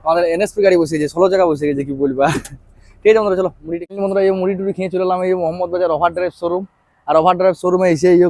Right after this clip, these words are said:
গাড়ি ফাঁসা, তোমাদেরকে যেটা বললাম যে আমাদের একটা গাড়ি ফেঁসে গেছে এনএসপি, ঠিক আছে? এই, এই গাড়িটা ফেঁসে রয়েছে। আর কালকে এই জায়গাতেই একটা ট্রেলার ফেঁসে গেছিলো, ঠিক আছে? এই জায়গাতে গাড়ি কেন ফাঁসছে বলো তো?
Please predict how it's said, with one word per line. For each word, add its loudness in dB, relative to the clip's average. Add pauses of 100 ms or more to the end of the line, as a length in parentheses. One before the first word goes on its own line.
গাড়ি 4
ফাঁসা, -2 (240)
তোমাদেরকে -4
যেটা -2
বললাম 0
যে -6
আমাদের -4
একটা -10
গাড়ি -2
ফেঁসে -6
গেছে -2
এনএসপি, -2 (340)
ঠিক 2
আছে? -4 (300)
এই, 0 (100)
এই -2
গাড়িটা 0
ফেঁসে -8
রয়েছে। -2 (300)
আর -4
কালকে 2 (140)
এই 6
জায়গাতেই 4
একটা -8
ট্রেলার 2
ফেঁসে -6
গেছিলো, -8 (280)
ঠিক -2
আছে? -4
এই 2
জায়গাতে 2
গাড়ি 0
কেন -2
ফাঁসছে -2
বলো -2
তো? -2